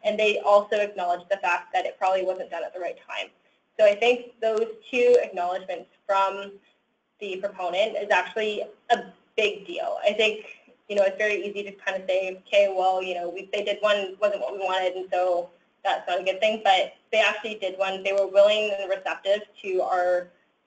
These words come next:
to receive our ideas. And so hopefully in the future, um, we'll be able to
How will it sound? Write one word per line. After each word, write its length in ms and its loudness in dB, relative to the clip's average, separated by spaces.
to 80 -10
receive 400 -6
our 180 6
ideas. 440 2
And 460 -2
so 500 2
hopefully 840 2
in 140 -4
the 80 -6
future, 640 -2
um, 300 0
we'll 160 0
be 100 -2
able 220 6
to 340 -6